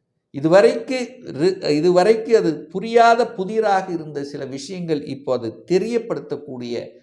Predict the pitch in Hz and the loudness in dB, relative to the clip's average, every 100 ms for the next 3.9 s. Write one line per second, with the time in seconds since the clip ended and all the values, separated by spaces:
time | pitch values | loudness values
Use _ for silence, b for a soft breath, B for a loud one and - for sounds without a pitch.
0 | b _ 113 110 104 107 120 156 214 233 | b _ -10 -8 -10 -10 -6 -6 -6 -8
1 | 226 143 143 143 143 120 117 117 113 107 | -6 -4 -4 -6 -10 -10 -10 -14 -10 -6
2 | 131 143 - 120 107 113 - 110 107 120 | -6 -8 -12 -12 -8 -10 -12 -16 -14 -14
3 | 113 - 107 98 107 98 101 104 | -14 -12 -14 -12 -14 -14 -14 -14